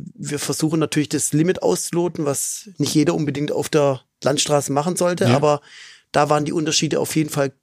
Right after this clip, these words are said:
Speaker 1: größer, weil, ich sag jetzt mal, die Premium-Hersteller einfach dort mehr Geld zum Entwickeln haben und auch einfach mehr entwickeln. Also
Speaker 2: Mhm.
Speaker 1: da muss man ganz klar sagen, die haben dann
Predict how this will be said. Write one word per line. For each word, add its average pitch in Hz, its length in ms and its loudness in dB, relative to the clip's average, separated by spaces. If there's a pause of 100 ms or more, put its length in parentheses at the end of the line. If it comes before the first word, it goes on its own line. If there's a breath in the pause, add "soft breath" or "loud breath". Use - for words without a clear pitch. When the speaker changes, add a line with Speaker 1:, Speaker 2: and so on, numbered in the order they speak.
(120)
Speaker 1:
größer, 160 480 2
weil, 139 340 0 (640 soft breath)
ich - 40 -12
sag 135 140 0
jetzt 143 140 -2
mal, 139 160 2
die 139 220 -4
Premium-Hersteller 147 1080 0
einfach 143 300 -6
dort - 340 -2 (540 soft breath)
mehr 143 180 4
Geld 147 300 2
zum 143 480 -4 (320)
Entwickeln 160 500 0
haben 156 300 2
und - 120 -6
auch - 140 -2
einfach 139 240 -6
mehr 135 200 0
entwickeln. 127 600 -2
Also 120 280 2
Speaker 2:
Mhm. 139 40 4
Speaker 1:
da 135 240 2
muss 139 180 -2
man 147 120 -2
ganz 147 200 -2
klar 143 160 2
sagen, 147 360 0 (580 soft breath)
die 139 80 0
haben 143 140 0
dann 135 240 0